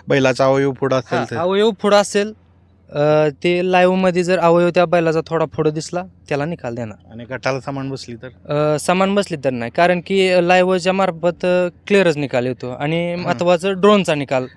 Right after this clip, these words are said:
Speaker 1: हा, ते तर आहे, पण
Speaker 2: हा.
Speaker 1: गटाला समान बसली गाडी तर
Speaker 2: हा.
Speaker 1: पुढं, पुढं वाटचाल दिली जाणार
Speaker 2: हा,
Speaker 1: का?
Speaker 2: वाटचाल देणार,
Speaker 1: हा.
Speaker 2: पण त्या पॉइंटला पाहिजे.
Speaker 1: बरोबर.
Speaker 2: हा.
Speaker 1: आणि सीमेला जर समान गाड्या उतरल्या तर?
Speaker 2: अ, सीमेला समान आता कसं झालंय, दहानी लॉट काढणार आपण.
Speaker 1: हम्म.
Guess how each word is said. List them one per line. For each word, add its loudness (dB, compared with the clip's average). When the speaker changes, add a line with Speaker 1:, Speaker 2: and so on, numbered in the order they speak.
Speaker 1:
हा, 0
ते 0
तर 2
आहे, 4
पण -6
Speaker 2:
हा. -8
Speaker 1:
गटाला 2
समान 0
बसली 0
गाडी 0
तर -6
Speaker 2:
हा. -10
Speaker 1:
पुढं, 2
पुढं 2
वाटचाल 0
दिली -4
जाणार -2
Speaker 2:
हा, -4
Speaker 1:
का? -12
Speaker 2:
वाटचाल 2
देणार, 2
Speaker 1:
हा. -18
Speaker 2:
पण 0
त्या 4
पॉइंटला -4
पाहिजे. -2
Speaker 1:
बरोबर. -4
Speaker 2:
हा. -10
Speaker 1:
आणि 0
सीमेला 4
जर 2
समान -2
गाड्या 0
उतरल्या -8
तर? -16
Speaker 2:
अ, 0
सीमेला -4
समान -4
आता -4
कसं -6
झालंय, -2
दहानी -2
लॉट 2
काढणार -4
आपण. -8
Speaker 1:
हम्म. -20